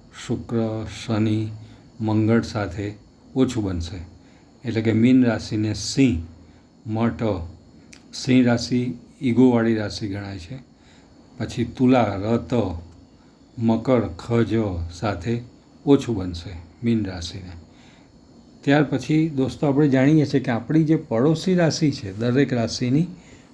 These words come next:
પડોશી રાશિ, પડોશી રાશિ એટલે આગળની રાશિ અને પાછળની રાશિ,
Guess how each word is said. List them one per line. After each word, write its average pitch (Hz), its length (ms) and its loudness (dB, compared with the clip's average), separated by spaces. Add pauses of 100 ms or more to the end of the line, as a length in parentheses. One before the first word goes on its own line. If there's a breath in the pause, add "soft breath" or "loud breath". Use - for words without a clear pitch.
(120)
પડોશી 139 460 4
રાશિ, 98 340 -4 (720 soft breath)
પડોશી 147 400 4
રાશિ 151 280 2
એટલે 147 180 2
આગળની 156 560 4
રાશિ 156 340 2
અને 143 200 4
પાછળની 131 580 0
રાશિ, 98 360 -8